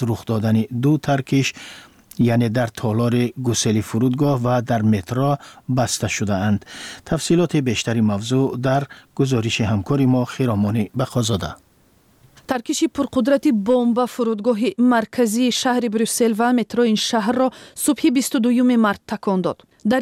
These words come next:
Speaker 2: ин ҳодисаҳо, ки ба қавли мақомоти Белгия ҳодисаҳои террористии бераҳму ваҳшиёна будааст,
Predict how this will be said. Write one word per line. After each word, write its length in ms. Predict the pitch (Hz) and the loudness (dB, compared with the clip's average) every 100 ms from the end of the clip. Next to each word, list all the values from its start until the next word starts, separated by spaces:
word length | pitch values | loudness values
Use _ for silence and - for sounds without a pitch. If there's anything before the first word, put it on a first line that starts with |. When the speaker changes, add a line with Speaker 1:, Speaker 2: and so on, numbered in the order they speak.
| 294 | 2
Speaker 2:
ин 60 | |
ҳодисаҳо, 600 | 247 254 247 - 240 220 294 | 2 0 0 -2 -2 0 -2
ки 100 | 277 | 0
ба 120 | 226 208 | -2 0
қавли 180 | 269 277 240 | 0 2 2
мақомоти 420 | 214 233 247 254 | 0 0 2 0
Белгия 460 | 220 247 254 254 247 - _ - | 0 2 2 0 -2 -6 _ -2
ҳодисаҳои 460 | 262 233 269 254 277 | 0 2 2 2 2
террористии 680 | - 247 226 220 - 269 262 196 240 | 2 2 2 -2 -2 0 0 2 2
бераҳму 500 | 240 240 240 240 214 214 | 4 2 2 0 0 -2
ваҳшиёна 520 | - - 226 226 269 | -4 -4 0 2 2
будааст, 440 | 214 196 208 269 | 0 0 2 2